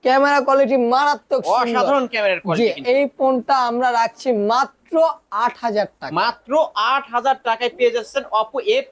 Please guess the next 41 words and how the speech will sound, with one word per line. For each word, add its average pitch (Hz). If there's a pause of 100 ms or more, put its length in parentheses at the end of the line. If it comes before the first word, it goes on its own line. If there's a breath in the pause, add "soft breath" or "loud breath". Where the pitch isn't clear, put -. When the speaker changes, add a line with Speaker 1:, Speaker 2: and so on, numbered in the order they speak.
Speaker 2:
পনেরো 262
in 269
Speaker 1:
জি। 254
Speaker 2:
display 262
fingerprint 262
slim 302
body-র 247
একটা 233
ডিভাইস। 220
Speaker 1:
জি 208
ভাই। 131
Speaker 2:
এবং 240
এটার 254
হোয়াইট 220
কালার 254
হয় 220
কিন্তু। 160
Speaker 1:
হোয়াইট 208
কালার 254
হয়, 262 (160)
Speaker 2:
ব্ল্যাক 190
Speaker 1:
এই 214
Speaker 2:
কালার 233
Speaker 1:
কালারটা 233
Speaker 2:
হয়। 247
Speaker 1:
হয়, 262
ব্ল্যাকটাও 196
হয়। 120
Speaker 2:
যা 190
যে 220
Speaker 1:
তিনোটাই 269
Speaker 2:
কালার 269
চাই 247
Speaker 1:
অ্যাভেলেবল 226
Speaker 2:
নিতে 269
Speaker 1:
আছে। 233
Speaker 2:
পারবেন। 160
ওকে, 156
তারপরে? 240 (240)
Speaker 1:
তারপরে 220
ভাই, 247